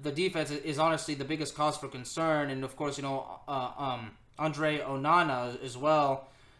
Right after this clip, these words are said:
You know, like, like that recently. I mean, I, I think him and Harry Maguire had a bit of a confrontation in, in, in the, I think in the, in the recent, uh, exhibition game.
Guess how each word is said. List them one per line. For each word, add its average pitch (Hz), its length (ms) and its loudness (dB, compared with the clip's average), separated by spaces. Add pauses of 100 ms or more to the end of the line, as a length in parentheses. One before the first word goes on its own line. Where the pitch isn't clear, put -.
(120)
You 139 60 -4
know, 135 60 0
like, 135 140 -2
like 147 160 0
that 156 120 6
recently. 160 400 2
I 139 40 0
mean, 135 120 -4
I, 139 160 -2
I 143 40 -2
think 147 180 -2
him 165 220 0
and 147 100 0
Harry 151 160 2
Maguire 143 420 2
had 131 160 0
a - 20 -8
bit 135 140 -4
of - 80 -6
a - 60 -12
confrontation 135 840 -4
in, 127 140 -10
in, 131 200 -10
in 123 80 -8
the, 123 140 -8
I 131 40 -4
think 156 180 -4
in 143 80 -2
the, 127 140 -4
in 139 100 -6
the 131 80 -4
recent, 135 480 -4
uh, 120 400 -4
exhibition 139 680 -6
game. 120 420 -6